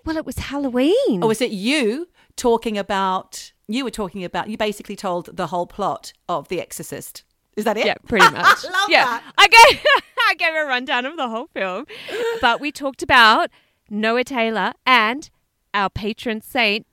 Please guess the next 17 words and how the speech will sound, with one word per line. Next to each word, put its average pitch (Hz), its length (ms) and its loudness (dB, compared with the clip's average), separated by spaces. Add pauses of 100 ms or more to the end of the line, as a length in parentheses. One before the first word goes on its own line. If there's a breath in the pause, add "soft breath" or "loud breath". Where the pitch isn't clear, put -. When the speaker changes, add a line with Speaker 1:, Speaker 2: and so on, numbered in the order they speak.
(140)
Speaker 1:
Ben 196 180 0
Mendelsohn. 175 600 -8
It 233 80 -2
was 226 160 -2
our 208 120 2
first, 285 840 0
it - 80 -14
was 277 100 -12
our 285 140 -2
first 294 420 -2
mention 247 400 -6
of 180 220 -8
Ben. 170 360 -6 (280)
Speaker 2:
Aw. 143 460 -12 (120)
Speaker 1:
I 311 600 -2
actually 262 500 -6
thought, 208 640 -10